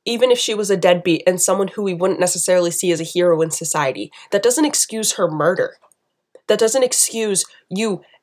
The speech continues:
vandalizing and destroying a memorial of her. That doesn't excuse the hatred that you hold in your heart for this woman. A few years ago, I saw a quote.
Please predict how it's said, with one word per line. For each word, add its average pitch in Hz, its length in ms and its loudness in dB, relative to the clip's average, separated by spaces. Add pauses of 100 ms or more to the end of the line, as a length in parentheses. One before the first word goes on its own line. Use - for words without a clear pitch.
(140)
vandalizing 175 1040 2
and 170 80 -2
destroying 202 640 0
a 175 140 4
memorial 175 760 2
of - 200 -8
her. - 240 -2 (540)
That 247 120 4
doesn't 320 220 0
excuse 254 480 -4
the 190 80 -4
hatred 214 400 -2
that 170 100 2
you 190 120 -4
hold 208 280 0
in 185 60 -2
your 165 160 0
heart 175 260 4
for - 80 -10
this 151 180 -2
woman. 165 340 -6 (800)
A 202 60 0
few 302 220 2
years 226 280 2
ago, 185 220 2
I 185 140 2
saw 175 180 0
a 147 60 -2
quote. - 480 0